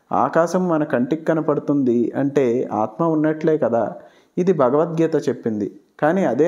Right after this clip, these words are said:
ఆకాశము అనగా శూన్యం, శూన్యం అంటే ఏమీ లేనిది, ఖాళీ అనే అర్థం కదా. అంటే ఆత్మ లేనట్లే కదా. ఇదియే రుభుగీత గీత చెప్పింది. ఆకాశము ఉంటే ఆత్మ ఉన్నట్లే, ఆకాశము లేదు అంటే లేనట్లే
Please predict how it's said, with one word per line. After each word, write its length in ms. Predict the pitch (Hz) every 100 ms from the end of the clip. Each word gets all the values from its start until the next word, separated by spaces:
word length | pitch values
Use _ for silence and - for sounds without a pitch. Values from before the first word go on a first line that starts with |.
| 180
ఆకాశము 580 | 175 175 170 175 170 156
అనగా 280 | 139 139 135
శూన్యం, 480 | 131 131 143 175 139 127 - - _
శూన్యం 440 | - 156 180 202 180
అంటే 280 | 175 175 156 123
ఏమీ 260 | 135 175
లేనిది, 460 | 175 160 151 143 117 120 -
ఖాళీ 340 | 127 123 156
అనే 160 | 165 165
అర్థం 300 | 143 123 135
కదా. 280 | 127 127 113 107 - - - -
అంటే 260 | 156 151 143 131
ఆత్మ 320 | 139 - 185
లేనట్లే 520 | 131 135 170 170 160
కదా. 280 | 156 139 127 120 123 -
ఇదియే 380 | 131 160 190 196
రుభుగీత 580 | 147 127 143 175 202 180 143
గీత 260 | 139 139 143
చెప్పింది. 540 | 117 - 107 101 92 - - - _ -
ఆకాశము 600 | 131 143 170 165 165 151
ఉంటే 280 | 143 143 175
ఆత్మ 280 | 123 127 170
ఉన్నట్లే, 480 | 156 135 123 120 107 - - _ 113
ఆకాశము 520 | 131 165 185 196 196
లేదు 280 | 170 160 156 147
అంటే 240 | 143 170
లేనట్లే 580 | 151 131 143 147 143 117